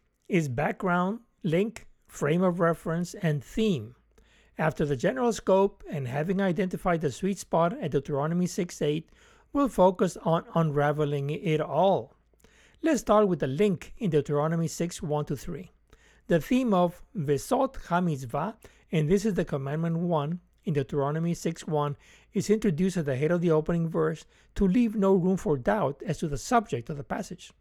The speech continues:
Commandment one means one in unity, not in quantity. Though it is mentioned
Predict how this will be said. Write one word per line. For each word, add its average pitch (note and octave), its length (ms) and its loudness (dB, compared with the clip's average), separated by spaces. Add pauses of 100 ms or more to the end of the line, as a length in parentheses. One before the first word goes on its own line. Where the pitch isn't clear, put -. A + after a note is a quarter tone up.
(460)
Commandment G#3+ 500 2
one E3 420 2
means E3+ 400 0 (120)
one E3 440 4
in C3 80 -6
unity, F#3+ 400 -2
not E3 240 -2
in F#3 100 0
quantity. G3+ 500 -2 (760)
Though A3+ 300 10
it G#3 100 10
is A3 140 4
mentioned G#3 520 2